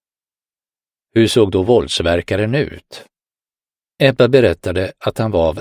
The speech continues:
medellängd, cirka etthundrasextio centimeter lång och hade ett blekt, tunt och långdraget ansikte, svart, vågigt hår samt svarta, hemska ögon.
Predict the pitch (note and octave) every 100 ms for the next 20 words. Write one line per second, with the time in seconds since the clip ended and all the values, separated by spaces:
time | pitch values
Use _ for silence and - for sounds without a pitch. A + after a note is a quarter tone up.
0 | - A2 A#2 D#2 E2 G2 F2 - - _
1 | _ _ - B2 G2 - G#2 C3 - A2
2 | D#2 F2 - A#2 - - F#2 - G#2+ -
3 | G#2+ D2+ - F2 G2 A#2+ C#3 _ _ -
4 | G#2 F#2+ F#2+ - G2+ G2 G2 - - -
5 | - G#2+ C#2 D2+ - G#2 G#2 A2 D2 C#2+
6 | G#2 G2+ F#2+ G#2 E2+ - F#2 - - C#2+
7 | _ _ _ _ _ - G#2+ F#2+ - -
8 | A2+ A#2+ D#2+ F#2 - D2+ D#2+ F2+ F2+ F2
9 | - _ _ _ - - G#2 _ - G#2+
10 | F#2 - B2+ E2 C2 - - F#2+ B2 E2+
11 | C#2+ F2